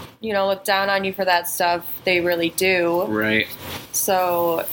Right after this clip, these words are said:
Speaker 1: it's kind of hard like that 'cause people don't treat it the same.
Speaker 2: It's kinda like that stigma around the idea of, like, "Oh, I'm not gonna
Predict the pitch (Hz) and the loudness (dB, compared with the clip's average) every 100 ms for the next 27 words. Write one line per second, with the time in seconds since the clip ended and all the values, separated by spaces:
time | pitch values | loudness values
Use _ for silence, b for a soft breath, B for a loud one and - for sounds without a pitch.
0 | - - 196 202 - 233 214 196 190 185 | -8 -2 -2 0 0 0 0 0 0 0
1 | 170 160 180 175 175 180 - 190 180 170 | -2 0 2 2 0 -6 -4 -2 0 0
2 | - 190 180 185 180 175 165 170 190 196 | 0 0 0 0 -2 0 2 0 -2 -6
3 | - 123 - 120 113 113 110 - 110 110 | -4 -4 -2 0 2 0 0 0 -2 -2
4 | - - - - - 135 127 120 117 113 | -8 -18 -2 0 0 2 0 0 0 0
5 | 110 107 - - 113 113 110 110 107 110 | 0 -6 -10 -4 0 2 2 0 -2 -4
6 | 107 B B - - 123 117 110 117 110 | -6 B B -8 -2 2 2 0 2 2
7 | 104 104 110 107 107 135 127 117 107 95 | 2 0 0 0 0 0 2 2 0 0
8 | 123 123 120 117 110 87 | 0 0 0 0 2 0